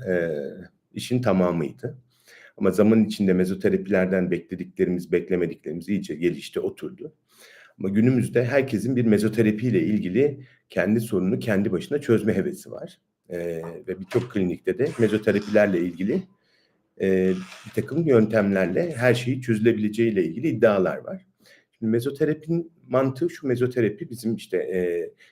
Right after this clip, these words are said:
kendi mutfağımızda köfte dediğimiz şey gibi, işte İzmir köfte, e, Tekirdağ köfte, Akçaabat köfte vesaire gibi birçok türü olan bir yolun, yöntemin adı.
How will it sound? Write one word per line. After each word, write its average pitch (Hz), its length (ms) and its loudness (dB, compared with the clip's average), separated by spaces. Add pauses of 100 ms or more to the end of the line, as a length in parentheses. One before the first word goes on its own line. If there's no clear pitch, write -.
kendi 98 260 2
mutfağımızda 190 640 0
köfte 117 380 0
dediğimiz - 360 -12
şey 101 280 -2
gibi, - 260 -12
işte - 260 -8
İzmir 87 440 -4
köfte, 92 500 -2 (520)
e, 87 240 -4 (880)
Tekirdağ 90 580 0
köfte, - 500 -2
Akçaabat 87 640 -2
köfte - 400 -4
vesaire 95 400 2
gibi 95 120 -8
birçok - 380 -4
türü 123 160 0
olan 104 380 2 (380)
bir 151 180 -2
yolun, 123 380 6
yöntemin 123 480 4
adı. - 360 0